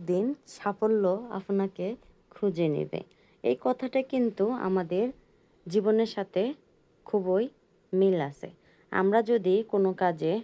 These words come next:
মনোযোগ না দেই, তাহলে কিন্তু কোনো কাজে আমরা সাফল্য অর্জন করতে পারবো না।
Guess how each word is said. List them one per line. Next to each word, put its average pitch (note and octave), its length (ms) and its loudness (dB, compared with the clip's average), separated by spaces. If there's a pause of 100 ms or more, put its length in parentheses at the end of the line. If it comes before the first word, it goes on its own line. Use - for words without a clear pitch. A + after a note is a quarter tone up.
মনোযোগ G3 500 2
না F3 200 2
দেই, D#3 180 -2
তাহলে F3 340 -2
কিন্তু F3+ 260 -2
কোনো E3+ 280 -2
কাজে E3 380 -4 (340)
আমরা E3 200 -4
সাফল্য E3 480 -6
অর্জন E3+ 440 -2
করতে D3 280 -6
পারবো D3 340 -8
না। D#3 180 -10